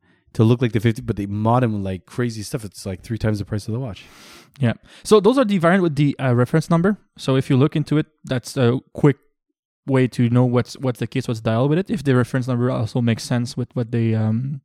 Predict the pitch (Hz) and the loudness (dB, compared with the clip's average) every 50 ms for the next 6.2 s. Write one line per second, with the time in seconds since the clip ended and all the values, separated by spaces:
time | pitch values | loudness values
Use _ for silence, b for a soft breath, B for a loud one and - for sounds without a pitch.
0 | _ _ _ - 120 117 120 117 - - 127 147 190 - - - _ _ - 131 | _ _ _ -2 -2 0 -2 -2 -4 -4 -6 -6 -6 -8 -12 -20 _ _ 0 2
1 | 120 113 107 120 120 127 113 113 123 120 117 110 - 123 113 - 131 - - 147 | 2 4 2 2 0 -2 -2 0 0 0 0 2 0 -2 -2 -2 -4 -4 -4 -6
2 | 147 151 147 143 139 135 143 - 135 - 147 139 - - 202 - - b b b | -4 -2 -2 -2 -2 -2 -2 -2 -2 -2 -2 -2 -2 -2 -4 -4 -6 b b b
3 | b b b b b b b b b b b - 127 123 123 123 120 120 117 110 | b b b b b b b b b b b -6 -4 -2 0 0 0 0 0 0
4 | 139 135 - _ - 139 123 113 - - 156 - 131 143 156 165 165 160 160 156 | 0 0 0 _ 0 0 0 0 -4 -10 -18 -10 0 2 4 4 6 6 4 4
5 | 151 - - _ _ _ _ _ _ _ _ - 135 123 139 135 131 117 - 139 | 2 0 -4 _ _ _ _ _ _ _ _ -8 -4 -2 0 0 0 0 0 0
6 | 127 123 - | -2 -2 -4